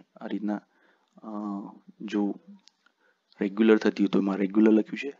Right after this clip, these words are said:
અને હેબિટ હોય તો એ પ્રમાણે આપણે હેબિટ લખ્યું છે. હવે એક્ટિવિટી ચાર જોઈએ.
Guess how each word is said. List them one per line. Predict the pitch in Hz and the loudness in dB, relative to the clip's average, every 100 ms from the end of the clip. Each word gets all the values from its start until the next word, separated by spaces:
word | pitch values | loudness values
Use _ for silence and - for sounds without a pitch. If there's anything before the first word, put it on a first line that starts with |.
| - | -10
અને | 104 101 - - | -6 -6 -6 -8
હેબિટ | 113 113 107 | -4 -2 0
હોય | 101 | 0
તો | 95 | 0
એ | 113 | -2
પ્રમાણે | 104 101 107 | -2 -2 -4
આપણે | - 117 | -4 -4
હેબિટ | 117 98 - | -4 -6 -6
લખ્યું | - - | -10 -12
છે. | - _ _ _ _ _ | -18 _ _ _ _ _
હવે | - | -6
એક્ટિવિટી | 104 - 107 107 | -4 -2 -2 0
ચાર | 107 98 | 0 2
જોઈએ. | 95 113 | 0 -2